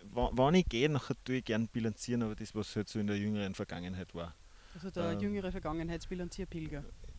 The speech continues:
Speaker 1: Ja,
Speaker 2: Ja.
Speaker 1: den haben wir noch nicht erfunden,
Speaker 2: <laughs>
Speaker 1: aber
Speaker 2: Jetzt.
Speaker 1: na eh, dann, da ist so viel los und dann,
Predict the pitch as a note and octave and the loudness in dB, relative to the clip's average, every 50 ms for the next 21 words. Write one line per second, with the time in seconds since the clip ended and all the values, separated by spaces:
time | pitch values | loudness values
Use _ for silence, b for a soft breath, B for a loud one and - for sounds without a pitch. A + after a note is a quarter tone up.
0 | - - - A2 A2 A2 A2 G#2+ G#2+ - E3 E3 F3 G3+ A3 B B B B B | -10 -8 -4 -4 -2 -2 -4 -4 -6 -6 -6 -4 -4 -4 -6 B B B B B
1 | - - G#2 - A2 G#2+ A2 A2+ A2+ A2 A#2 A#2+ A2+ - A2+ A2 - B2+ B2 B2+ | -8 -6 -4 -2 -2 0 0 0 2 2 2 0 2 2 0 2 2 2 2 2
2 | C#3 - - C3+ B2 A#2+ B2 B2+ B2+ A#2 - - - - - D3 - - - C3+ | 0 0 -2 0 2 4 4 4 4 2 0 -2 -4 -4 -2 0 2 2 6 8
3 | D3 D3+ - C#3+ C#3 D3+ D3 C#3+ C3+ B2+ C3 C3 C3 - - - - - C3 B2 | 8 8 8 8 8 10 10 10 8 8 4 0 -2 -6 -8 -8 -2 0 0 2
4 | A#2+ C#3 - - - - D3 - - D#3 D3+ C3+ A#2+ A2 A#2+ C#3 C3 - C3+ B2 | 2 0 -2 -2 0 0 0 0 0 0 2 2 2 2 2 2 0 0 -2 -2
5 | - - B2 A#2+ A#2+ A#2+ B2 A#2+ A#2+ A#2 A#2+ | 0 0 0 2 2 2 0 0 0 -2 -4